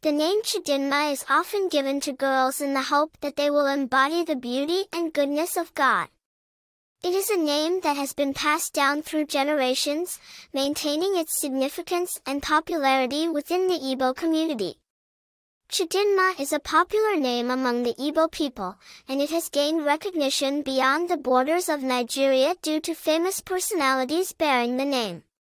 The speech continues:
One such person is Chidinma Ikile, a Nigerian singer and songwriter who won the third season of Project Fame West Africa. The name Chidinma is not only unique but also carries a powerful meaning.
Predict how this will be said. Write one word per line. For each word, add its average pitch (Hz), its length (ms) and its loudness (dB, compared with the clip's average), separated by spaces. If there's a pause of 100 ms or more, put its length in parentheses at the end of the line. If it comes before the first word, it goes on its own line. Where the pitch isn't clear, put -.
(720)
One 339 280 2
such - 400 -2
person 311 420 -2
is 277 220 -6
Chidinma 302 520 0 (160)
Ikile, 240 440 -2 (280)
a 262 80 -4
Nigerian 285 680 0
singer 302 500 -2
and 294 140 -4
songwriter 294 800 0
who 302 220 -2
won 277 220 2
the 262 80 -2
third 359 400 0
season 311 460 -2
of 277 180 -8
Project 311 540 -2
Fame 349 400 0
West 285 340 0
Africa. 226 540 -6 (960)
The 311 100 2
name 320 300 2
Chidinma 277 680 0
is 262 140 -2
not 330 300 2
only 302 260 0
unique 262 640 -2
but 294 140 -2
also 330 420 0
carries 302 540 0
a 294 80 -2
powerful 294 560 0
meaning. 277 500 -2